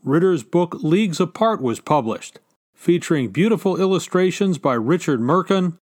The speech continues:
It's a children's book that offers a good introduction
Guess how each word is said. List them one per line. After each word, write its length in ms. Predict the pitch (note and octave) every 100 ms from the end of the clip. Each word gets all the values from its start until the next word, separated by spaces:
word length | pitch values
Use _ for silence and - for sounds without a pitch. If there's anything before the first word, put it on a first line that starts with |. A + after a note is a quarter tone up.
| _ _
It's 200 | B2+ -
a 80 | D3
children's 580 | - A3+ A#3+ D#3+ A2+ F#2
book 400 | B2+ C#3 - - _ _ _ _
that 120 | B2
offers 480 | C3 D3+ D#3+ D#3 A2+
a 60 | A#2+
good 320 | - G3+ F#3
introduction 960 | - F#3+ F#3+ F3+ C3 E3+ E3 - D#3+